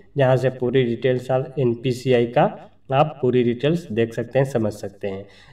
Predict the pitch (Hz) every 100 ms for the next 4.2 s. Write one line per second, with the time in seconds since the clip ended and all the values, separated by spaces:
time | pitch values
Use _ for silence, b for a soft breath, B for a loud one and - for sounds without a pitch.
0 | - 185 202 196 185 190 175 196 175 175
1 | 180 170 170 170 165 160 185 185 151 143
2 | 147 147 147 143 147 143 135 147 - 143
3 | 143 160 147 131 131 131 127 131 139 127
4 | 127 139